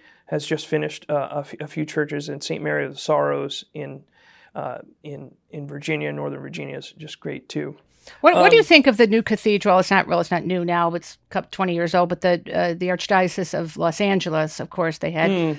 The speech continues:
Speaker 2: Saint Vivi-,
Speaker 1: right.
Speaker 2: Saint Vivianus, which was, uh, I think, like Saint Matthew's, just simply so
Speaker 1: Right.
Speaker 2: limited in size. They, they really
Speaker 1: Right,
Speaker 2: did need a bigger
Speaker 1: right.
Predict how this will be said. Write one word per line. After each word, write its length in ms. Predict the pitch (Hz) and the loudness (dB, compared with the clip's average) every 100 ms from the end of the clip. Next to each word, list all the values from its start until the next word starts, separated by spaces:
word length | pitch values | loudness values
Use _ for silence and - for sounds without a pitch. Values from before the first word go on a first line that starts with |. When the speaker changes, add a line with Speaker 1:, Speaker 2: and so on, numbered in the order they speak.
| - - | -8 -4
Speaker 2:
Saint 240 | 220 214 | -2 2
Vivi-, 260 | 180 160 196 | 4 6 6
Speaker 1:
right. 200 | 190 - | 4 2
Speaker 2:
Saint 260 | 214 175 | 0 2
Vivianus, 580 | 185 190 180 180 190 - | 2 2 2 0 -2 -2
which 220 | 180 - | -6 -2
was, 400 | 185 170 170 - - | 0 0 -2 -10 -4
uh, 120 | 208 - | -4 0
I 80 | 226 | 2
think, 200 | 240 226 | 4 6
like 180 | 220 | 6
Saint 180 | - 208 | 6 2
Matthew's, 460 | 202 190 - 175 165 | 4 2 2 0 0
just 220 | - - | -4 -2
simply 340 | 190 160 185 | -4 -2 0
so 60 | 160 | 4
Speaker 1:
Right. 180 | 156 180 | 4 6
Speaker 2:
limited 380 | 196 196 180 170 | 4 4 4 2
in 100 | 160 | 2
size. 680 | - 180 160 160 180 190 | 6 8 8 4 -2 -6
They, 260 | - 175 175 | -4 -2 -2
they 180 | 180 175 | -4 -2
really 220 | 180 180 | 2 2
Speaker 1:
Right, 100 | 135 | 2
Speaker 2:
did 160 | 185 175 | 2 0
need 160 | 175 | 0
a 60 | 165 | 0
bigger 220 | 170 175 | 0 0
Speaker 1:
right. 160 | 175 | -2